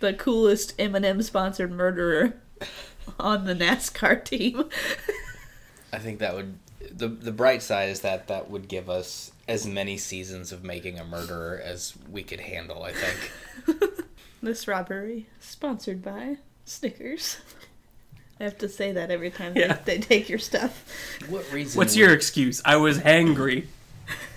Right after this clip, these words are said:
Speaker 1: <laughs>
Speaker 3: I needed a Snickers.
Speaker 1: And then they
Speaker 2: Oh, wha-
Speaker 1: flash a smile at the hidden cameras that our dystopian world has obviously put into every corner to, to follow this new court proceeding.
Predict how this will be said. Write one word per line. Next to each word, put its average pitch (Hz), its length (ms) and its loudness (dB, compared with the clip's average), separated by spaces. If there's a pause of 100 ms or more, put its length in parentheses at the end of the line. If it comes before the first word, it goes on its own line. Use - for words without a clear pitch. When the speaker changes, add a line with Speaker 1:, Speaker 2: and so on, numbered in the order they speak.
(120)
Speaker 1:
<laughs> - 720 2
Speaker 3:
I 147 80 0
needed 147 340 6
a 151 60 6
Snickers. - 760 0 (460)
Speaker 1:
And 220 140 0
then 208 80 -2
they 202 120 2
Speaker 2:
Oh, 226 100 0
wha- 214 40 0
Speaker 1:
flash 220 320 2
a 233 80 0
smile 208 420 0
at 185 100 2
the 190 80 4
hidden 190 280 0
cameras 185 540 -2
that 185 160 0
our 180 100 -2
dystopian 185 640 2
world 180 300 4
has 208 180 0
obviously 202 500 6
put 185 220 -2
into 180 260 0
every 180 220 -2
corner 180 400 -4
to, 185 180 -2 (300)
to 208 120 0
follow 175 480 0
this 208 360 -10 (100)
new 185 260 -2
court 214 280 -2
proceeding. 220 580 -2